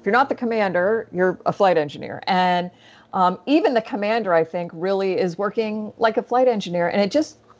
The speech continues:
basically means jack of all trades. I mean, that's one of the really cool, I think, funnest things about flying as an astronaut now is that you get to do a little bit of everything. We're all trained in one way or another to do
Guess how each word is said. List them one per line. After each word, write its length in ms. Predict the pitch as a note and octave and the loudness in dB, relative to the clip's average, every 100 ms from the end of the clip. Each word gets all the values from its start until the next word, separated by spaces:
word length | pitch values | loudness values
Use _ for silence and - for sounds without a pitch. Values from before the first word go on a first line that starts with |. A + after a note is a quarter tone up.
| - | -2
basically 440 | G#3+ B3 A#3+ G3+ | 0 0 -2 -2
means 280 | F3+ F3+ E3+ | 0 -2 -4
jack 340 | - F3+ F#3+ A3+ | 0 4 4 2
of 100 | G3 | 2
all 160 | F#3 | 2
trades. 540 | E3+ G#3 F3+ C#3 - - | 0 0 2 0 -4 -6
I 100 | - | -2
mean, 180 | F3+ E3+ | 2 2
that's 340 | F#3 G3+ - - | 2 2 0 -4
one 180 | A3 | 0
of 80 | B3 | 2
the 60 | F3 | 0
really 300 | D#3+ G3+ E3 | -2 -2 -4
cool, 600 | - - A3 G3+ G3 F#3+ - _ _ _ _ | -4 -4 -2 0 0 -2 -6 _ _ _ _
I 80 | F3+ | -8
think, 320 | F3 F#3 F3 | -4 -2 -4
funnest 400 | - - G3 G3 | -4 -2 0 -2
things 380 | - F#3 F#3 F#3 | -4 -4 -2 -2
about 320 | F3 D#3+ - - | 0 0 -2 -2
flying 320 | F3 F3 E3+ | -2 0 0
as 100 | D#3+ | 0
an 60 | D#3+ | -2
astronaut 480 | D#3 - E3 C#3+ | -4 -6 -6 -6
now 480 | - B2 C3+ F#3 C#4+ - - - _ | -4 -2 0 0 -2 -6 -20 -20 _
is 220 | F3+ E3+ | 2 2
that 680 | D3 F3 E3 D#3+ D#3+ D#3 D3+ _ - | 2 2 2 2 0 -2 -4 _ -12
you 200 | D#3+ E3+ | -8 -6
get 280 | D3+ A3+ A3+ | 2 2 2
to 100 | A3 | -6
do 260 | G3 G3+ | -4 -2
a 20 | F3+ | -2
little 240 | D#3+ F3 | -2 -2
bit 120 | F3 D#3+ | 0 0
of 120 | D#3+ | 0
everything. 600 | D#3 D#3 D3 - - E3 - - | 0 -2 -6 -10 -14 -18 -18 -2
We're 160 | E3 - | 0 4
all 300 | E3+ G3+ A3+ | 4 4 0
trained 600 | - - G#3 G3+ G3+ G3 | -6 -6 -2 0 -2 -4
in 120 | E3+ | -4
one 180 | E3+ F3+ | -4 -2
way 120 | F#3 | -2
or 120 | F#3 | 0
another 340 | F3 D3+ D#3+ D#3+ | 0 0 0 -2
to 140 | E3+ | -6
do 440 | D3+ D#3 D#3 D#3 | -2 0 2 0